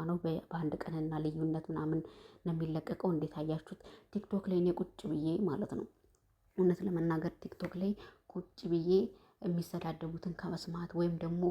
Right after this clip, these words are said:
እ፣ የሆነ ነገር ከማየት ይሄንን እንደዚህ፣ እንደዚህ አይነት ድራማዎችን ባይ ለእኔ ይሻለኛል። እውነት ለመናገር ያው ብዙ፣ አንዳንዶቹ በጣም ያስጠላሉ፣ አንዳንዶቹ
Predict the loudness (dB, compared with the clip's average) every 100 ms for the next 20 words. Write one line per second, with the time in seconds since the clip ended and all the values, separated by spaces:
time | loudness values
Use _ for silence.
0 | 0 -8 -20 -20 -12 -4 0 4 6 6
1 | 6 4 0 -4 -2 2 2 0 -12 -2
2 | 2 2 2 0 0 0 0 2 2 2
3 | 0 -2 -4 -6 -4 -4 -4 -8 -8 -6
4 | -6 -2 0 2 0 -6 -12 -2 2 6
5 | 6 4 -4 -2 -2 -2 -2 4 4 8
6 | 8 8 4 2 0 -4 -4 -14 0 4
7 | 4 2 -4 -2 4 8 8 8 8 8
8 | 6 4 4 4 4 0 0 -4 -2 0
9 | 2 4 2 0 -4